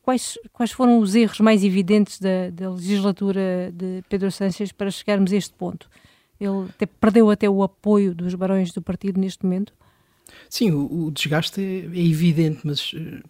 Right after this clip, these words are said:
Speaker 2: chega a ser contraditório. A, a campanha do, do psoe tem forçado, eh, os temas económicos, que são normalmente importantes nas campanhas eleitorais, mas não nesta, e, e tem forçado esses temas porque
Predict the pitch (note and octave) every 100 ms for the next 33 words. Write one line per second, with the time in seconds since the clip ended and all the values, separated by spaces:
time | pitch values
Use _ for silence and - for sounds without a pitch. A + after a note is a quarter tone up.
0 | - - - D#3 D#3+ F#3 E3+ F3 F3 E3+
1 | D#3+ D#3 E3 D3+ C3+ C#3 A#2 B2+ C3+ D3
2 | D#3 D3+ D3 D3+ D3 D3+ - D3 D3+ -
3 | - - - - - E3 - - - E3+
4 | D#3 D#3 D3+ D3+ D3 D#3 C#3 A#2+ B2+ C3+
5 | - D3+ D3 D#3+ - F3+ F3+ - - -
6 | - D#3 D#3 D#3 D#3 D#3 - C3 D3+ -
7 | - D3 - D#3 - D#3+ D#3 D3 D#3 D#3
8 | - D3+ E3+ D#3+ F3 D#3+ D3 C3 - F3
9 | _ - _ F3+ F#3+ D#3+ G3 - - G#3
10 | D#3 D#3+ - G#3 G3 G3+ - G3 -